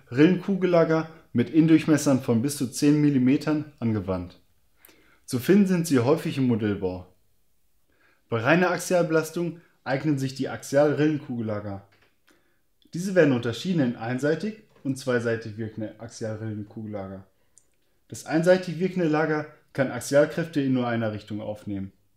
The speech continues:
Dagegen kann das zweiseitig wirkende Axiallager in beide Richtungen axial belastet und geführt werden.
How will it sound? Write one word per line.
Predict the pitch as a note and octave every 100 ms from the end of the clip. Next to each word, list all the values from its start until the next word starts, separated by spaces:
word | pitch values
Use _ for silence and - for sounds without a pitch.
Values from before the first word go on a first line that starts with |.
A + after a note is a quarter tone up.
| _ _ _ _ -
Dagegen | A#2 C#3 C#3+
kann | C#3+
das | B2 -
zweiseitig | C3+ E3+ F3+ F3+ F#3 E3+
wirkende | F#3 D3 E3 E3
Axiallager | C3 D#3+ D3 C#3+ C#3+ D3 D3 - _
in | C3 A#2+
beide | C#3 D3 C#3+
Richtungen | C3+ C#3+ B2 A#2 - _ _ _
axial | B2 A#2 D3 C3+
belastet | B2 B2 D3 - F#3+ F#3+ -
und | E3 E3
geführt | D#3 - C#3+ A#2
werden. | G2+ F#2+ F#2+